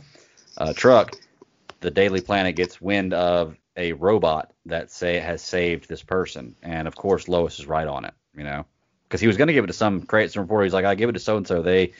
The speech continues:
they take the whack job, uh, stories." But Lois wanted that, and so did, so did Clark.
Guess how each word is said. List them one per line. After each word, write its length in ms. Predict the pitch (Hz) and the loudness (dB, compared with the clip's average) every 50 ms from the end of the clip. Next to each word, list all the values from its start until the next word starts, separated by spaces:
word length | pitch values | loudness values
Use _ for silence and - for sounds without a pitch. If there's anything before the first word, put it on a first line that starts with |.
| - - _ _ | -20 -20 _ _
they 140 | - 95 92 | -2 -2 2
take 240 | - 101 95 90 - | 4 2 2 2 0
the 80 | 90 | -2
whack 280 | 78 85 87 87 78 - | 0 2 0 0 0 -2
job, 360 | 85 87 85 85 82 80 - _ _ _ _ _ | -4 -2 -2 -2 -2 -2 -6 _ _ _ _ _
uh, 420 | 85 85 85 82 80 78 76 76 73 - | -8 -6 -6 -6 -8 -8 -8 -8 -10 -12
stories." 640 | - - - 101 92 85 73 67 69 - - - _ _ _ _ _ _ _ | -8 -2 0 2 2 2 2 -2 -6 -10 -14 -18 _ _ _ _ _ _ _
But 80 | 82 | -2
Lois 280 | 80 92 98 98 - - | 2 6 6 6 6 4
wanted 260 | 95 104 101 95 85 | 2 0 0 2 2
that, 120 | 87 85 85 | 2 0 0
and 100 | 80 - | -2 -2
so 160 | - 98 90 | 0 0 0
did, 120 | 85 80 - _ - | 0 -2 -6 _ -10
so 140 | - 98 | -8 -6
did 140 | 82 76 - | -6 -6 -6
Clark. 320 | - 101 90 71 - - | -4 -4 -4 -4 -6 -10